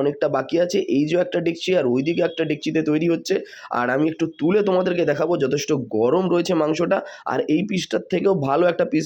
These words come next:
নিচে, চলো একটা নাল্লি পিস তোমাদেরকে তুলে দেখাচ্ছি, কারণ এটাতে অতটা ভালো করে বুঝতে পারবে না। এই দেখো নাল্লি পিসটা দেখতে কতটা সফট লাগছে, যদিও এখনও রান্না হওয়া অনেকটাই বাকি। তো রান্না বান্না হোক, আমি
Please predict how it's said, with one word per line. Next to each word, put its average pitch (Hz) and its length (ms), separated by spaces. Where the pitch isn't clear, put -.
নিচে, 160 140
চলো 151 160
একটা 139 140
নাল্লি 139 320
পিস 160 200
তোমাদেরকে 147 420
তুলে 139 240
দেখাচ্ছি, 131 340
কারণ 131 220
এটাতে 160 240
অতটা 160 260
ভালো 139 180
করে 143 200
বুঝতে 139 240
পারবে 139 220
না। 160 40
এই 135 140
দেখো 131 140
নাল্লি 120 340
পিসটা 143 280
দেখতে 123 200
কতটা 135 240
সফট 135 300
লাগছে, 143 280
যদিও 117 240
এখনও 120 260
রান্না 123 240
হওয়া 123 200
অনেকটাই 131 320
বাকি। 123 220
তো 120 60
রান্না 127 340
বান্না 135 240
হোক, 156 220
আমি 127 160